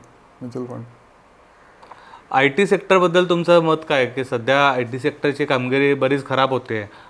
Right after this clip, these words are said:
Speaker 2: आणि नवीन ट्रम्प पॉलिसीमुळे, अ, त्याच्यावरती पण ट्वेंटी फाय पर्सेंट तो आउटसोर्सिंग, अ, टॅक्स लावायचा विचार करतोय.
Speaker 1: हम्म.
Speaker 2: तर, अ,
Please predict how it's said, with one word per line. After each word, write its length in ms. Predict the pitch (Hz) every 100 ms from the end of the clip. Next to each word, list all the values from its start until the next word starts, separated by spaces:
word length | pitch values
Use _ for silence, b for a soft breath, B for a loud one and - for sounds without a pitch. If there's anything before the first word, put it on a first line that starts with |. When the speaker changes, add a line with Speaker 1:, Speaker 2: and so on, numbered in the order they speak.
| -
Speaker 2:
आणि 420 | 113 120 123 127
नवीन 380 | 123 127 139 147
ट्रम्प 320 | 143 139 147
पॉलिसीमुळे, 800 | 147 139 135 147 143 139 143 139 - B B B
अ, 80 | 113
त्याच्यावरती 420 | 123 135 147 151
पण 200 | 156 156
ट्वेंटी 240 | 147 135 139
फाय 160 | 147
पर्सेंट 460 | 139 139 143 139 139
तो 340 | 139 139 135 - B B -
आउटसोर्सिंग, 760 | 127 127 160 147 170 160 156
अ, 200 | 147 139 127 - -
टॅक्स 220 | 143 -
लावायचा 300 | 147 139 139
विचार 280 | 147 123 135
करतोय. 360 | 127 117 - 101
Speaker 1:
हम्म. 460 | - - 120 123
Speaker 2:
तर, 600 | 104 95 135 131 131
अ, 0 | 123